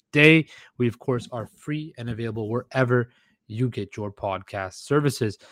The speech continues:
So as I mentioned off the top, uh, we're gonna dive into a few different things. Uh, of course, I'm gonna look at the J T Miller's contract. As the last two previous episo-, episodes, I looked into Brock Boeser's contract situation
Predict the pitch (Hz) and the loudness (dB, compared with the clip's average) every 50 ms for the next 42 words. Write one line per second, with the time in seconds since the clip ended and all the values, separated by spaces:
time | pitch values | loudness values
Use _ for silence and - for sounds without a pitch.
0 | - - _ _ - - - 139 147 160 175 180 202 185 170 175 175 147 - 180 | -20 -20 _ _ -8 0 2 4 8 8 8 8 8 6 6 4 2 0 -4 -4
1 | 165 156 151 151 - - 123 - 127 123 123 135 135 _ _ _ _ _ _ _ | 0 0 0 -2 -2 -10 -4 0 4 4 4 4 2 _ _ _ _ _ _ _
2 | _ _ _ - 110 107 107 110 117 135 170 180 151 120 143 139 143 147 139 139 | _ _ _ -4 -2 -2 -2 0 2 4 4 4 4 6 6 6 6 6 4 2
3 | 123 - 151 131 - - - 208 170 131 131 123 - - 98 107 139 147 - - | -4 -4 -4 -6 -4 -4 -4 -4 -4 -4 -6 -8 -10 -10 -10 -10 -10 -14 -18 -20
4 | - _ - 113 104 104 104 104 98 - _ - - 131 135 127 - - 123 120 | -20 _ -10 -6 -6 -4 -4 -6 -8 -10 _ -2 0 2 2 2 0 -2 -2 -2
5 | 117 117 117 113 110 110 107 107 107 107 110 113 113 113 117 117 120 - 120 104 | -2 -2 -2 -2 -2 -2 -4 -4 -6 -8 -12 -14 -12 -8 -8 -6 -4 -4 -4 -4
6 | 113 104 - 113 113 113 107 - 127 123 113 110 113 110 107 101 95 - - - | -4 -4 -2 0 -2 -2 -2 -4 -6 -4 -4 -4 -4 -4 -6 -6 -8 -10 -12 -4
7 | - 143 151 170 165 - - 107 101 110 123 120 _ _ _ - - 104 101 98 | 0 0 0 0 0 0 -2 0 0 0 -2 -4 _ _ _ -12 -10 -8 -8 -8
8 | 101 107 107 107 107 107 101 - - - - 135 127 110 117 123 110 - 131 131 | -8 -6 -4 -4 -4 -4 -6 -8 -14 -8 -4 -2 -2 -2 -4 -8 -6 -8 -10 -10
9 | - 123 123 127 123 123 - - 127 123 123 123 - _ - - - - - - | -8 -8 -8 -8 -8 -8 -6 -2 -2 -2 -2 -2 -6 _ -20 -20 -20 -16 -8 -4
10 | 113 117 120 120 - 117 110 101 - - 113 107 107 117 - _ - 107 104 113 | 0 0 0 -2 -4 -10 -12 -10 -6 -6 -4 -4 -4 -6 -10 _ -16 -10 -6 -4
11 | 107 104 - _ - 139 139 127 - 139 - - - 143 139 120 - 143 139 131 | -4 -4 -4 _ -4 -2 -2 -2 -4 -8 -8 -4 -4 -2 -2 -2 -2 -2 -2 -2
12 | - - 131 - - 135 139 139 135 120 - - 147 139 131 | -4 -10 -12 -8 -4 -2 -2 -2 -2 -4 -6 -6 -6 -6 -6